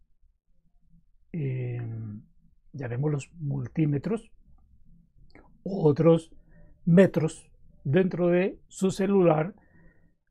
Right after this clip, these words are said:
como complemento para que lo tengan en sus talleres con la ayuda de la tecnología actual, como lo es el celular y una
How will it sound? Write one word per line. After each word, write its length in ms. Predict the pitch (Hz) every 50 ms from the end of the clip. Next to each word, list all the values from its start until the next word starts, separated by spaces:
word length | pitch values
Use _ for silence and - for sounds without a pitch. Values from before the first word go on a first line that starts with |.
| _
como 240 | - 175 175 180 165
complemento 800 | - 185 190 170 208 214 220 220 208 196 180 143 - 185 175 -
para 420 | - - 180 175 175 170 170 175 170
que 460 | - - - 170 165 170 175 175 165
lo 140 | 165 170 139
tengan 320 | 170 160 160 151 147 143
en 80 | 143 117
sus 200 | 127 127 113 -
talleres 840 | 135 127 123 127 147 160 180 185 185 190 185 175 - - - - - - - -
con 240 | - 190 190 196 196
la 140 | 185 170 160
ayuda 500 | 147 135 143 156 160 156 170 175 175 147
de 400 | 127 135 156 165 170 165 165 156
la 140 | 151 143
tecnología 720 | - - 143 127 123 123 120 123 123 - - 135 135 143 135
actual, 460 | 117 107 - 175 190 180 139 104 - - - - _ _ -
como 200 | 147 131 123 120
lo 160 | 117 117 135
es 360 | 160 185 196 202 - - _ _ _ _ _ _ _ _ _ _ -
el 320 | 170 135 120 117 110 104
celular 640 | - 143 127 117 123 123 127 139 170 196 202 233 - - _ _ _ _ _ _ _ _ _ _ _ _ _ _ - - - - - - - -
y 280 | 180 190 202 202 208 214 220 - - -
una 1160 | 190 185 180 180 180 180 180 185 180 180 180 180 175 170 151 139 131 123 117 113 110 107